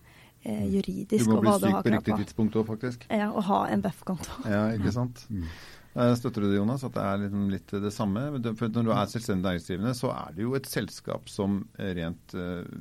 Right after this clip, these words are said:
Speaker 2: sånn merkantilt sett fakturerer et annet selskap og leverer et produkt. Det er jo
Speaker 3: Mm.
Speaker 2: ikke en person-person, sånn sett.
Speaker 3: Nei, nei, sant. Men, eh, eh, du er en person som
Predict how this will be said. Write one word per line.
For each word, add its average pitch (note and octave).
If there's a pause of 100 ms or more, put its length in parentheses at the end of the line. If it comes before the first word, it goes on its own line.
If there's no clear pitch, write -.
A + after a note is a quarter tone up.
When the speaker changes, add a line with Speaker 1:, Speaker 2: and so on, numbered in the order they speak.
(360)
Speaker 2:
sånn E2
merkantilt F2+
sett -
fakturerer E2+
et E2+
annet D2+
selskap D#2+
og F#2
leverer D#2+
et D2+
produkt. A2+
Det G2+
er A#2+
jo G2+
Speaker 3:
Mm. E2
Speaker 2:
ikke A#2
en A2+ (420)
person-person, G2+
sånn G2
sett. - (140)
Speaker 3:
Nei, F#2 (220)
nei, F2+
sant. -
Men, G#2+
eh, A2 (500)
eh, G#2+
du B2
er A2+
en A#2+
person A#2
som G#2+